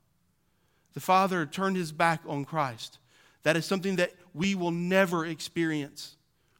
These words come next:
We will never have to experience that because Jesus took that for us. Many times we look directly at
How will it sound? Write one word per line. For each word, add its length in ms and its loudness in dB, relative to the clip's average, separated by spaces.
We 100 -2
will 80 0
never 400 2
have 220 -2
to 100 -2
experience 640 -6
that 340 -6
because 520 -4
Jesus 680 -8
took 280 -6
that 200 -6
for 260 -8
us. 300 -18
Many 180 4
times 500 2
we 380 -6
look 300 -4
directly 720 0
at 380 -4